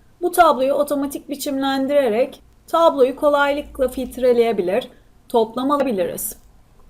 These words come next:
İmlecimiz tablo içerisinde herhangi bir hücredeyken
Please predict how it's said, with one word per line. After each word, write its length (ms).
İmlecimiz 760
tablo 360
içerisinde 680
herhangi 640
bir 220
hücredeyken 960